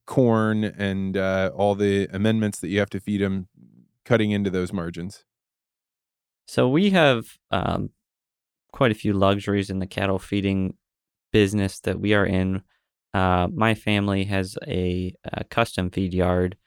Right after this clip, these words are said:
Speaker 2: where we, we essentially bring in a bushel of corn,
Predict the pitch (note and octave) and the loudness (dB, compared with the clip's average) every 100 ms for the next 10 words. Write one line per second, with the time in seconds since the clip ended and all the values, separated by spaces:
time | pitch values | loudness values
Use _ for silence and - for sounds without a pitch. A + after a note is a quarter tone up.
0 | _ _ _ _ _ E3 G2+ F#2+ F#2+ F#2 | _ _ _ _ _ -4 0 2 4 2
1 | F#2 G#2+ G#2 G2 - B2 A#2 A#2 A2 - | 0 0 0 0 -2 -2 0 -2 -2 0
2 | G#2+ G2 G2 F#2 - _ _ - _ A#2 | 2 2 2 0 -6 _ _ -20 _ 2
3 | A2+ G#2+ G2 G2+ G2 F#2+ F#2+ - G2+ G2 | 4 4 2 0 0 0 0 0 0 2
4 | G2 F#2+ | 0 -4